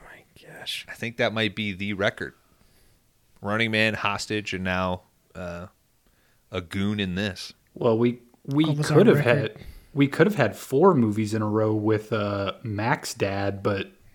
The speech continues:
Speaker 3: one of us didn't play along with that, so.
Speaker 1: Yeah, what was his name?
Speaker 2: Um,
Speaker 1: Fuck. S-, Stone
Speaker 2: What,
Speaker 1: Cold.
Speaker 2: he Stone Cold,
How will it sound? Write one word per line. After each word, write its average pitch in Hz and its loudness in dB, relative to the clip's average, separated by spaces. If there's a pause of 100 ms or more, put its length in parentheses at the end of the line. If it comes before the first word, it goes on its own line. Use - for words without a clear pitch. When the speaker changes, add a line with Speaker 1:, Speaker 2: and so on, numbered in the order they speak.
(120)
Speaker 3:
one 117 -2
of 156 4
us 110 4
didn't 117 0
play 117 4
along 107 2
with 104 -2
that, 135 0
so. 107 0 (1600)
Speaker 1:
Yeah, 139 -8
what 131 -6
was 156 -4
his 156 -2
name? 170 0 (2250)
Speaker 2:
Um, 110 -14
Speaker 1:
Fuck. 107 -12 (2750)
S-, - -6 (240)
Stone 139 4
Speaker 2:
What, 160 0
Speaker 1:
Cold. 123 4
Speaker 2:
he - -6 (920)
Stone 107 -6
Cold, 101 -2